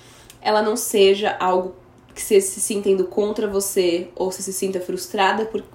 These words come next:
onde você está hoje, e sim como sendo uma reinvenção com possibilidades de mudanças, é, pra que você esteja mais alinhada àquilo que faz sentido.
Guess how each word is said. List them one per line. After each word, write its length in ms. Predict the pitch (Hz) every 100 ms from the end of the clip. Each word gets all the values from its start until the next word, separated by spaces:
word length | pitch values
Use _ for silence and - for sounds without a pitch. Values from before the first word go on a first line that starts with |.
| -
onde 280 | 190 190 196
você 280 | 196 -
está 260 | 196 - 208
hoje, 460 | 196 170 175 180 - - - -
e 80 | 285
sim 260 | - 240 254
como 340 | 233 220 220
sendo 220 | 226 214 214
uma 120 | 196
reinvenção 840 | 202 220 269 247 240 240 - 190
com 140 | 190 202
possibilidades 920 | 214 214 214 196 190 180 180 - 180
de 120 | 185
mudanças, 640 | 190 202 190 180 - 196 - - - - -
é, 420 | 196 185 180 180 180 -
pra 100 | 320
que 100 | 330
você 460 | 277 302 262 262 - - - -
esteja 360 | - 262 233 233
mais 220 | 220 220
alinhada 500 | 214 208 185 175 190
àquilo 300 | 190 202 175
que 80 | -
faz 200 | 170 170
sentido. 500 | - 170 - -